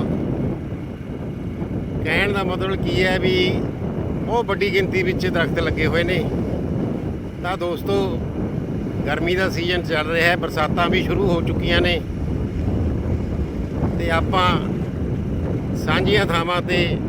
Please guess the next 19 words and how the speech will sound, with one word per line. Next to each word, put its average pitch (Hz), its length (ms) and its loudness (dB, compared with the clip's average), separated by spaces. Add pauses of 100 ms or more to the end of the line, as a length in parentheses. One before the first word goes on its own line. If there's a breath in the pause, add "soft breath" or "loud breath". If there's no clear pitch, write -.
(300)
ਲਿੰਕ 160 360 0
ਸੜਕਾਂ 170 380 2
ਤੇ 175 320 2 (1200)
ਦਰਖਤ 160 280 2
ਲਾਈਏ 175 420 4 (1040)
ਤਾਂ 175 220 2
ਜੋ 185 400 0 (800)
ਵਾਤਾਵਰਨ 175 680 2 (1200)
ਵਧੀਆ 240 300 2
ਬਣ 170 200 2
ਸਕੇ। 151 400 0 (2250)
ਮੈਨੂੰ 165 360 2
ਤਾਂ 208 120 2
ਲੋਕੇਸ਼ਨ 185 560 2
ਇਹ 180 400 2
ਬਹੁਤ - 960 -2
ਹੀ 202 80 4
ਵਧੀਆ 196 320 4
ਲੱਗੀ, 180 380 4